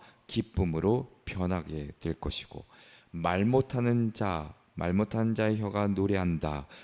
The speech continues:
침묵과 억압이 찬양과 감사로 바뀌게 될 것이라 말씀하고 있습니다. 자, 단순히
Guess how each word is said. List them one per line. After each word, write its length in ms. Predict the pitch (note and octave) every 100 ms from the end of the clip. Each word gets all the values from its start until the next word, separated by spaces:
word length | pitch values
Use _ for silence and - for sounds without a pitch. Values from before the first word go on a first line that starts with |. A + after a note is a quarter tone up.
| - _
침묵과 840 | - - C#3 C3 A2 - - D2+ C#2+ _ _ _ -
억압이 760 | E2 E2 D#2+ D#2+ D#2+ F2+ G2 - - - _
찬양과 800 | - - F#2+ E2 D#2 D#2 G#2 A#2+ - _ _
감사로 640 | - G2 G#2 - G#2+ G#2+
바뀌게 540 | G2+ - - - G2 F#2+
될 160 | F2+
것이라 600 | F2+ F2 E2+ - D#2+ D2+ D2 - - _
말씀하고 520 | - E2+ - F2+ D#2
있습니다. 520 | D#2 - D#2 D2 - - - -
자, 140 | -
단순히 580 | - G#2 G2+ A2+ F#2+ D2+